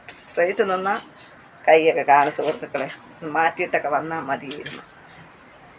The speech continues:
മാറ്റിയിട്ടൊക്കെ വന്നാൽ മതിയായിരുന്നു. ഈ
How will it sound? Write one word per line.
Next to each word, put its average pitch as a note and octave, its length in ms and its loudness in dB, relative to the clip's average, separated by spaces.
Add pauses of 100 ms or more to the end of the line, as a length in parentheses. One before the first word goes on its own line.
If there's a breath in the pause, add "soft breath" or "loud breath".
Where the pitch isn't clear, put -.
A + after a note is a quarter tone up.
മാറ്റിയിട്ടൊക്കെ F#3 680 -2
വന്നാൽ D#3+ 340 -4
മതിയായിരുന്നു. - 480 -12 (2500)
ഈ D#3+ 60 -6